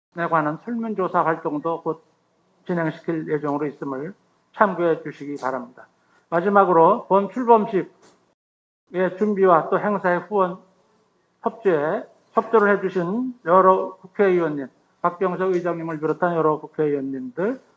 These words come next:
또 신영현 전 의원님, 과총회 이우일 회장님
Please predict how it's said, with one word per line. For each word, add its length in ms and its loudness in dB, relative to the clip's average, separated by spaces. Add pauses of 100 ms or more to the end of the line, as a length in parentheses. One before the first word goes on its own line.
(140)
또 140 6
신영현 520 0
전 320 2
의원님, 380 -4 (1040)
과총회 800 0
이우일 440 2
회장님 680 -6